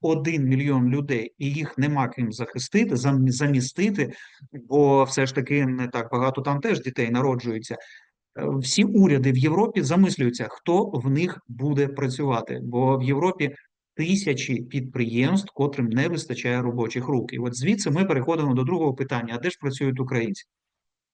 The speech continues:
Насправді, ті українці, котрі заїхали і одразу скористалися можливістю вийти на ринок праці, не знаючи мови, не маючи змоги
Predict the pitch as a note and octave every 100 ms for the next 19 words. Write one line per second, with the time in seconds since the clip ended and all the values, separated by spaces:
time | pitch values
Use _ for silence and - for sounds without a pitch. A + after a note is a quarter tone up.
0 | - C3+ C#3 F3 C#3+ C3 - - - D3
1 | D3 D3 D#3 C#3+ B2+ D3 C#3 B2 C3+ D#3
2 | D#3 - B2+ B2+ B2 B2 C3+ C#3 C3+ C3
3 | _ D#3 D#3+ E3 C3 A#2+ A#2+ C#3 C3+ C#3+
4 | C3 B2 B2+ B2 A#2 A2+ A2+ C3 C3+ D#3+
5 | C#3+ C3 B2+ - B2+ A#2+ B2+ C#3 C3+ B2
6 | C3 B2 B2 - D#3+ F3+ - C3 C3 C3
7 | A#2+ A#2 D3 E3 F3+ E3+ C#3 C3 - -
8 | - B2+ B2 B2+ B2+ B2+ A#2+ A#2 C3+ C3+
9 | C3 D3 D3 C3+ C3+ D3 C#3+ C3 B2+